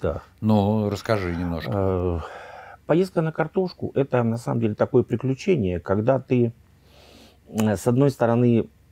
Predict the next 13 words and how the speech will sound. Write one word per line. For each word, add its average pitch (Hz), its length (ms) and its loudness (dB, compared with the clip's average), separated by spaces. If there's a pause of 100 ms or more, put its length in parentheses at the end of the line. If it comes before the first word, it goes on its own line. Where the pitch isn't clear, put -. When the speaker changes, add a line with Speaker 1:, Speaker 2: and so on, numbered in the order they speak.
(260)
Speaker 1:
не 135 180 6
дома. 127 380 4 (1000)
То 92 120 -2
есть, - 280 -6
э, 71 920 -2 (100)
у 113 100 -2
тебя 113 220 2
есть 104 300 2
возможность, 101 540 2
ну, 117 80 6
условно 104 360 4
говоря, 98 320 4
там 87 220 -2